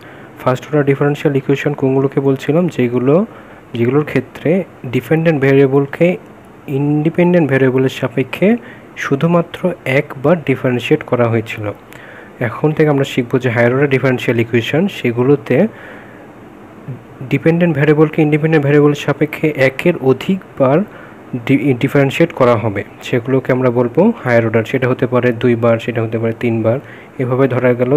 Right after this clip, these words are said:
যে এন সংখ্যক বার যদি আমরা ইন-, independent ভেরিয়েবলের সাপেক্ষে dependent ভেরিয়েবলকে differentiate করি, তাহলে সেটা আমরা পাবো higher order differential equation। এখানে higher order differential ইকুয়েশনের basic, basic স্ট্রাকচারটা দেওয়া আছে।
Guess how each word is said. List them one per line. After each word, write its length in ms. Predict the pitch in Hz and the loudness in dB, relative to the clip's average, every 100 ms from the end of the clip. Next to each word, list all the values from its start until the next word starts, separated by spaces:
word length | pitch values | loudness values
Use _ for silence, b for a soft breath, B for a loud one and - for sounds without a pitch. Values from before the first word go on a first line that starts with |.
| 147 | 0
যে 80 | 131 123 - - 143 | 0 0 -4 -2 0
এন 80 | 147 - | 0 -2
সংখ্যক 360 | 131 117 131 117 | -2 0 -4 0
বার 120 | 131 131 | -2 0
যদি 160 | 123 123 120 | 0 0 0
আমরা 200 | 117 123 143 - B B B B - - - - - - - 139 | 2 0 0 -6 B B B B -20 -20 -20 -20 -20 -20 -8 -2
ইন-, 360 | 147 156 139 135 - - | 2 2 0 -4 -8 0
independent 480 | 147 156 170 175 170 139 | 2 2 0 2 2 4
ভেরিয়েবলের 380 | 135 131 135 131 | 4 4 2 2
সাপেক্ষে 320 | 127 127 - 135 | -2 -2 -2 -2
dependent 340 | 120 120 123 120 | -2 -2 -2 -2
ভেরিয়েবলকে 520 | 120 120 120 113 - 196 151 | 0 0 0 0 0 2 2
differentiate 500 | 117 127 120 - 117 - | 0 -2 -2 -2 -4 -2
করি, 180 | 123 202 240 B B B | 2 2 0 B B B
তাহলে 200 | 123 120 117 | 0 0 0
সেটা 160 | 117 123 | -2 0
আমরা 140 | 120 117 | 0 -2
পাবো 160 | 123 147 123 | 0 0 2
higher 200 | 120 113 | 2 2
order 180 | 117 127 | 0 -2
differential 440 | 113 117 110 131 120 | -2 -2 -2 -2 -2
equation। 380 | - 110 - 110 110 B B B B 131 | -2 -4 -4 -10 -10 B B B B -2
এখানে 200 | 147 151 | 0 2
higher 160 | 139 139 | 2 0
order 180 | 131 139 127 | 0 0 0
differential 420 | 131 127 - 127 117 | 0 -2 -2 0 0
ইকুয়েশনের 460 | 131 123 135 151 120 | 0 0 -2 -2 -2
basic, 260 | 113 131 123 - 127 | -2 -4 -8 -8 -4
basic 240 | 117 135 131 - 135 | -2 -2 -4 -6 -12
স্ট্রাকচারটা 440 | - 131 - 120 120 | -6 -6 -4 -4 0
দেওয়া 160 | 117 117 117 | 2 2 0
আছে। 160 | - | -2